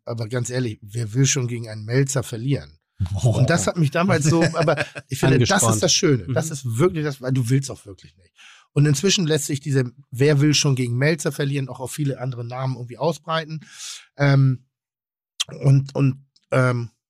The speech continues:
Speaker 1: so, jetzt hab ich's vergessen.
Speaker 3: Punkt.
Speaker 1: Punkt.
Speaker 3: Punkt.
Speaker 2: Punkt.
Speaker 3: Ähm, es gibt hier eine Frage und vielleicht ist, passt die ganz gut hierher. Wie würde Tim eine Variante von japanischen Ramen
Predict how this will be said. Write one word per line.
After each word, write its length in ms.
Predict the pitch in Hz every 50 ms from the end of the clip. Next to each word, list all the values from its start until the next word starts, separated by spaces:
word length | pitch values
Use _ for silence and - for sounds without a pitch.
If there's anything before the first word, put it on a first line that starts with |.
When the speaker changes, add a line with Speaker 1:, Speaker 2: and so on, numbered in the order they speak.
| _ _ _ _ _ _ _ _ _ _ _
Speaker 1:
so, 120 | - 120 120
jetzt 180 | 113 104 -
hab 80 | 120 104
ich's 100 | 98 -
vergessen. 80 | - -
Speaker 3:
Punkt. 360 | 151 151 123 110 - - _ _ _
Speaker 1:
Punkt. 320 | - 135 107 92 - - -
Speaker 3:
Punkt. 320 | - 135 131 120 110 - - - - -
Speaker 2:
Punkt. 240 | - 113 101 85 80 - -
Speaker 3:
Ähm, 340 | - 170 165 180 185 185 - _ _ -
es 140 | - - -
gibt 160 | 233 202 -
hier 140 | 208 202 -
eine 180 | 185 208 214 165
Frage 360 | - 165 165 165 175 175 156
und 140 | 135 131 -
vielleicht 280 | - 160 170 180 -
ist, 160 | 196 - -
passt 220 | - 160 - - -
die 80 | 165
ganz 220 | 147 151 135 - -
gut 200 | - 151 143 -
hierher. 380 | 135 131 123 139 160 180 185 - - - - - - _ -
Wie 260 | 127 147 202 226 190
würde 220 | 202 202 180 170 -
Tim 300 | - - 180 185 196 202
eine 280 | 160 156 160 160 151 139
Variante 540 | 143 139 139 143 135 135 156 180 175 185
von 200 | - - 160 151
japanischen 960 | 143 139 135 - - - - 147 156 175 190 196 180 - - 175 165 170 185 -
Ramen 640 | 123 110 113 123 135 143 160 170 185 180 180 180 175